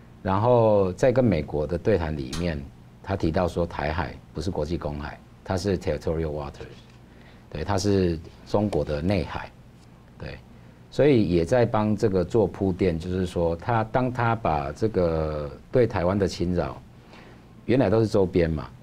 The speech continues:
那我们都知道台海当-，台湾海峡当面是最重要的，因为它距离真的太短，一百多公里，所以他从低阶的，从那个什么抽沙船啊，然后渔船、武装渔船，然后上升到武警船，啊，海警船，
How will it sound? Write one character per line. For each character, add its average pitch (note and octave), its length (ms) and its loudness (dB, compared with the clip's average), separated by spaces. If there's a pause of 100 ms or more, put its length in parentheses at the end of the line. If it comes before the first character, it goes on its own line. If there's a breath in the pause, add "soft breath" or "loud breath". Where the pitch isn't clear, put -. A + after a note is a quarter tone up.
(140)
那 A#2+ 320 2
我 E2+ 100 0
们 F2+ 180 2
都 A#2 120 2
知 A2+ 120 0
道 G#2+ 200 2
台 F2 160 -2
海 F2+ 120 2
当-， E2+ 320 -2
台 G#2 220 0
湾 A#2+ 80 2
海 F#2+ 140 2
峡 D2+ 120 -2
当 F#2 160 -2
面 F#2+ 160 0
是 F2+ 120 0
最 F2+ 180 0
重 D#2 240 -2
要 D2 160 -4
的， D#2 60 -6
因 G#2+ 80 -2
为 G#2+ 80 0
它 G#2+ 160 -2
距 A2+ 180 0
离 D2 140 -2
真 F#2 160 -4
的 E2+ 40 -2
太 E2 200 -4
短， C#2+ 180 -8
一 - 20 -4
百 D2+ 200 -4
多 D#2+ 100 -4
公 D2 260 -8
里， C2+ 120 -8 (760 loud breath)
所 C#3+ 100 2
以 C3 60 6
他 C#3+ 100 2
从 A#2 220 2
低 B2+ 240 4
阶 A#2+ 260 4
的， F2+ 200 4
从 F#2 340 -2
那 G2+ 100 0
个 F#2 60 -2
什 F2+ 100 0
么 D#2+ 80 -4
抽 G2 220 0
沙 F2+ 220 0
船 D#2 260 -2 (100)
啊， C2+ 240 -10 (240)
然 E2 160 -6
后 F2+ 120 0
渔 E2 180 0
船、 C#2+ 360 -2
武 D#2 120 -4
装 F#2 240 0
渔 D2 160 0
船， C#2 260 -6 (120)
然 D2 100 -8
后 F#2 160 0
上 F#2+ 220 -2
升 F2 180 -4
到 F2 140 0
武 D#2+ 100 0
警 C#2 220 -6
船， C2 260 -12
啊， F2 120 0
海 - 180 -2
警 F2 180 0
船， C2+ 240 -8